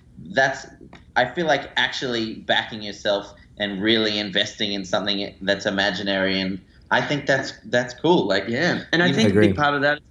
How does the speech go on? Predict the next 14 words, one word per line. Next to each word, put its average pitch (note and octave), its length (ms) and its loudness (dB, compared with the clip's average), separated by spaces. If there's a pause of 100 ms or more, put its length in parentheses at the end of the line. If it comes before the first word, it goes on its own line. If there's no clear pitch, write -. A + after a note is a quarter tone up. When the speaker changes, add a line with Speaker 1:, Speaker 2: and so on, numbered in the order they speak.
(220)
Speaker 2:
is, - 180 -20
like, B2 200 0
the B2+ 80 0
rise A#2+ 360 2
of A2+ 180 -2
impro C3 760 2
as A#2 260 0
Speaker 1:
Yeah. G#2 80 0
Speaker 2:
a F#2 40 -2
form. A#2 440 2
Like, A#2 280 2
impro C3 540 2
kind B2 280 0
of, G#2+ 60 -8